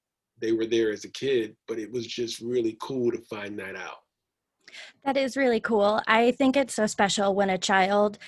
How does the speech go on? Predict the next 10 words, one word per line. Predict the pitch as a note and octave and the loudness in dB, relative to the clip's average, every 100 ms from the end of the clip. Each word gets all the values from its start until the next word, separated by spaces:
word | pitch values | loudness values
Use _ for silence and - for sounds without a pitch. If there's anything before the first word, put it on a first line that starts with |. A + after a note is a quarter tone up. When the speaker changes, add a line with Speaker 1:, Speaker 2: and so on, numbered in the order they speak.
| - - | -20 -4
Speaker 2:
has | A#3 G3 G3+ - | 2 4 2 0
just, | G3+ G3+ | 0 2
like, | G#3+ - | 2 2
an | A3+ | 2
unbreakable | A3 G#3+ G#3 G3+ G#3 G#3+ G#3+ | 2 4 4 4 4 4 2
air | G#3+ G3+ G#3 | 4 6 6
of | A3 F3+ | 4 0
confidence | G#3+ G#3 C#4+ D4 D#4 - | -2 0 0 2 2 2
about | D#4+ D#4 D#4+ | 2 2 4
them, | E4 E4 | 4 4